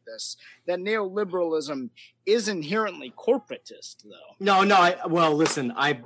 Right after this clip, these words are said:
Speaker 2: I completely agree with you. That's not what I'm trying to say. All I'm saying is they went back.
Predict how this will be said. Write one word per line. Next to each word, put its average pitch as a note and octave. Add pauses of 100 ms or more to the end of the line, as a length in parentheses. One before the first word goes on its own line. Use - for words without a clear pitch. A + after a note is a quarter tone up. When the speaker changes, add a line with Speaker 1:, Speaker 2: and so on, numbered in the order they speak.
(120)
Speaker 2:
I C#3
completely C3+
agree B2+
with A#2+
you. B2
That's B2
not A#2+
what C3
I'm A#2
trying A#2
to A#2
say. A#2
All A#2+
I'm B2
saying B2+
is A#2 (400)
they F#3
went D#3+
back. B2